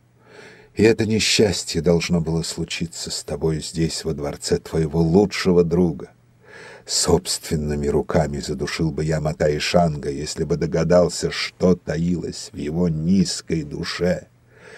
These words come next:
В прошлую ночь моя вера была поколеблена. Она разбилась теперь вдребезги, но, увы, слишком поздно. Слишком поздно. Стоит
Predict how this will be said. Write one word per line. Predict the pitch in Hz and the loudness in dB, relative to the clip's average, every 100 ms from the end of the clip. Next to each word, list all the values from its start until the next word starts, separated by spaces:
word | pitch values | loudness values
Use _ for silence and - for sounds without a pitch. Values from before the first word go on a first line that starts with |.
| - - - _ | -20 -20 -20 _
В | - - | -20 -4
прошлую | 80 80 - - 76 | 0 0 0 -4 -2
ночь | 76 71 - | -2 -4 -6
моя | 71 71 | -6 -4
вера | 69 76 73 | -2 -2 -2
была | 67 71 71 | -4 -6 -6
поколеблена. | - - - - - - - - - _ - - - - | -10 -10 -4 -2 -2 -4 -8 -10 -16 _ -20 -20 -20 -6
Она | 80 82 | 0 2
разбилась | 82 - 76 85 80 - | 2 2 2 4 2 -2
теперь | 82 - 82 | -2 0 0
вдребезги, | 76 73 85 95 71 64 65 73 | 0 2 4 4 4 -4 -10 -8
но, | 73 78 | -6 -2
увы, | 76 82 80 | -2 0 -2
слишком | - - 80 - - - | -2 -4 -4 -6 -10 -18
поздно. | - - - - _ _ _ - - - - | -20 -20 -20 -20 _ _ _ -20 -20 -20 -14
Слишком | - - 92 113 98 - - 85 78 _ | -6 2 6 6 4 -2 -8 -10 -12 _
поздно. | - 87 87 - - - - _ _ _ _ _ - _ - | 4 8 8 4 -10 -18 -20 _ _ _ _ _ -20 _ -14
Стоит | - - - 104 92 80 | -10 -10 0 6 6 4